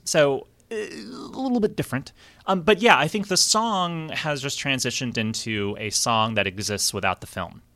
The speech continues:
You know, as, as I think it did a long time ago. It is just a sentimental song that people like now. It is not, it, it, it is, it will forever be linked to Furious Seven,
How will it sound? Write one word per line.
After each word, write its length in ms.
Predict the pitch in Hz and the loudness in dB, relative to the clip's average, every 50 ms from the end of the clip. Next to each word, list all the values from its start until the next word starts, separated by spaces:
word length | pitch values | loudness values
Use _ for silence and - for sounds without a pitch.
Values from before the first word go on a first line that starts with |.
| _ - - | _ -8 -6
You 60 | 107 | -4
know, 80 | 95 90 | -4 -2
as, 220 | 90 107 110 110 - | -2 -4 -4 -4 -4
as 160 | 127 117 107 113 - | -4 -4 -4 -2 -2
I 100 | 117 104 | -4 -2
think 260 | - 135 123 113 117 | 0 -2 -2 -2 -4
it 100 | 120 95 | -6 -4
did 160 | - 120 104 | -4 -2 -2
a 60 | 95 | -2
long 400 | 98 101 98 101 107 107 104 92 | -2 0 2 2 2 2 2 0
time 280 | - 92 87 92 92 82 | -4 -4 -4 -6 -6 -6
ago. 180 | 87 - - - - - - - _ - - - | -8 -14 -14 -16 -16 -16 -20 -20 _ -20 -14 -8
It 140 | - 120 113 | -4 -2 0
is 100 | 110 98 | 0 0
just 240 | - 120 110 - - - | 2 2 0 0 -2 -4
a 80 | 123 101 | -4 -2
sentimental 540 | - - 117 113 - 110 104 104 - 104 - | -2 0 -2 -2 -2 -2 -2 -2 -2 -4 -4
song 340 | - - 104 98 101 101 | -2 0 0 -2 -2 -4
that 100 | 98 - | -6 -8
people 320 | - - 101 - - 92 92 | -10 -12 -12 -12 -10 -10 -6
like 380 | 92 90 87 85 82 - - | -6 -4 -4 -6 -8 -10 -10
now. 180 | 92 87 85 82 | -8 -8 -8 -8
It 180 | - 101 92 98 | -10 -12 -10 -10
is 160 | 101 95 95 | -8 -6 -2
not, 300 | 110 107 104 104 101 - - - - - - _ _ _ _ - | 0 0 0 0 -2 -4 -12 -20 -20 -20 -20 _ _ _ _ -6
it, 140 | 147 139 - | -6 -4 -4
it, 160 | - 139 135 | -2 -2 -2
it 180 | - 143 131 127 | 0 0 2 2
is, 240 | 143 143 127 123 - - | 2 2 0 -2 -4 -4
it 120 | 139 123 | -4 -2
will 100 | 117 117 | 0 0
forever 340 | 107 - - 113 107 113 123 | -2 -2 -2 -2 -2 -2 -2
be 140 | 113 110 104 | -2 -2 -4
linked 300 | 95 87 101 110 117 - | -2 -2 -4 -4 -6 -8
to 80 | 165 | -12
Furious 420 | - - 165 160 160 160 156 165 - | -10 -8 -8 -8 -6 -6 -8 -6 -6
Seven, 360 | - 160 151 165 165 175 | -6 -6 -6 -6 -8 -10